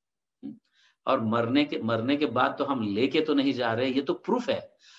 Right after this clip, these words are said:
हमारे सामने इतने लोगों का उदाहरण है कि मरते समय वो लेके तो नहीं जा रहे,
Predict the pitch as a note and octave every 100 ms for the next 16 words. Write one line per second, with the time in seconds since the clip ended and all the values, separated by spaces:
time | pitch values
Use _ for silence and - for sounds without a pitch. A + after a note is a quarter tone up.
0 | _ A2+ C#3+ E3 D#3+ D3+ E3+ D3+ C3+ D#3+
1 | F3+ F#3+ D3+ D3 E3+ F3 F3 C3+ A#2 A2
2 | D3+ G3+ D#3+ A2+ - - _ _ _ _
3 | - C3+ A#2+ B2 D3 D#3 E3 E3 C3 A#2
4 | F3+ F#3+ F#3+ E3 D3+ B2 A2 G2+